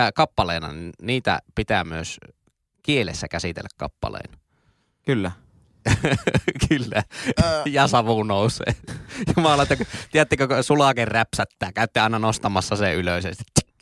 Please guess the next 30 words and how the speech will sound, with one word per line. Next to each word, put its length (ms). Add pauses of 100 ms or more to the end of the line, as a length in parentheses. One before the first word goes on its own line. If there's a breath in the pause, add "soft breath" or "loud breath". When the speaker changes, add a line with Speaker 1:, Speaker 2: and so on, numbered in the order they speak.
Speaker 1:
saman 400
tien 180
naksahtaa 260
Speaker 3:
Mutta 180
onko 120
se 60
Speaker 1:
alas. 120
Speaker 3:
vähän 140
semmonen, 340
onko 140
siitä 140
tullut 320
näistä 300 (280)
teepaitabrändeistä 920
vähän 140
semmonen 220 (320)
pieni 300
vitsaus, 600
että 220
niin 260
kun 200 (640 soft breath)
osta 240
se 120
geneerinen 640
vaikka 340 (920)
vähän 260
erottaudu 460
joukosta, 460
osta 200 (100)
purewaistia 920